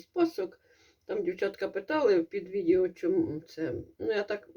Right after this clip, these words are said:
поверхносно розказала, там поставила, м, е, силочку на, ну, там, е, у тій силочці я робила на сахарній пудрі.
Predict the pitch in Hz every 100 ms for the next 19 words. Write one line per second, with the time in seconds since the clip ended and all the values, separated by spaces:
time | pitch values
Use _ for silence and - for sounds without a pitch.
0 | 165 208 226 220 214 - 208 202 - 214
1 | 285 277 185 - 190 185 - _ _ _
2 | - 196 - 202 185 196 185 190 185 180
3 | 175 127 120 - - - 135 156 165 160
4 | 156 156 151 151 151 151 151 151 156 156
5 | 156 - - - - - _ _ _ _
6 | _ - - - 156 _ _ - - 254
7 | 226 - - 165 165 _ - - 170 170
8 | 170 _ - _ _ - 175 170 208 208
9 | 127 90 120 190 - 196 - 247 269 220
10 | - _ - _ - 190 185 180 196 202
11 | 190 220 202 190 190 190 185 180 180 175
12 | 165 - 202 190 190 196 - - - -